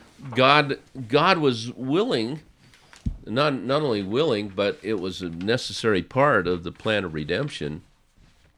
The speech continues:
that we, that we experienced some pretty terrible things. And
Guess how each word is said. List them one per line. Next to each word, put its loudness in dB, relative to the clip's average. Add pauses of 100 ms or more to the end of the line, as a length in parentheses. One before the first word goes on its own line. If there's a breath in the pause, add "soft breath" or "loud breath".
(680 soft breath)
that 6
we, 6
that 0
we 2
experienced 0
some -8
pretty 0
terrible 0
things. -2
And 0